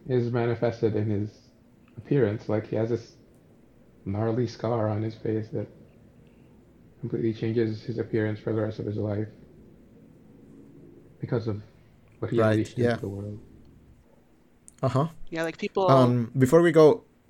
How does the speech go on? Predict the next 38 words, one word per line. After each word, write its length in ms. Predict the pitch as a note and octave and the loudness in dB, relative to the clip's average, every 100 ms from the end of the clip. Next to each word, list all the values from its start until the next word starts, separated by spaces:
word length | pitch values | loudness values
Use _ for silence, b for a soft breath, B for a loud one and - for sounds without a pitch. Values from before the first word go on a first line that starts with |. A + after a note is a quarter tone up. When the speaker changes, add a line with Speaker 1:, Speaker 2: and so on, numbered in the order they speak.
| _ D#3 | _ 2
Speaker 2:
oh, 100 | C#3+ | 6
go 80 | |
ahead, 220 | C#3+ D3 A2+ | 6 6 4
Sol. 140 | B2 | 6
Speaker 3:
Oh, 40 | |
I 20 | A3+ | 6
was 80 | A3+ | 4
just 120 | A3+ | 2
gonna 140 | G3 | 2
say, 140 | E3+ D#3+ | 2 -2
like, 140 | D3+ | -2
people 240 | G3 F#3 | -2 -2
can, 120 | F3 E3+ | 0 -2
like, 160 | D#3 | -2
f-, 220 | - - _ _ | -8 -20 _ _
you 120 | F3 | -2
know, 260 | D#3+ D3 C#3+ - _ _ | -2 -4 -12 -20 _ _
at 100 | E3 | -10
least 320 | E3 E3 - - F3+ | -8 -8 -12 -20 -14
as 100 | F3 | 2
I 140 | F#3 F#3 | 4 4
took 240 | F#3 D3 | 0 -4
it, 260 | C#3+ - - | -4 -6 -8
sort 160 | D#3+ | -10
of 100 | D3+ - _ | -10 -12 _
physically 440 | F#3+ E3+ E3+ D#3+ | 2 4 -2 -4
see 360 | D3 - D3+ D3+ | -6 -8 -6 -6
that, 140 | D3 | -8
you 120 | D3 C#3+ | -6 -6
know, 100 | C3 | -6
he 200 | - D#3 | -8 -4
did 200 | D#3 D3 | -4 -4
something 420 | D3+ D3 D3 C#3+ | -6 -6 -8 -6
wrong. 280 | C#3+ C3 D3+ | -6 -8 -10
He 100 | D3+ | -10
sort 200 | D#3 D3 | -8 -10
of 160 | C#3+ | -6
marked 680 | D3 D3 C#3+ - - - | -4 -2 -4 -6 -16 -18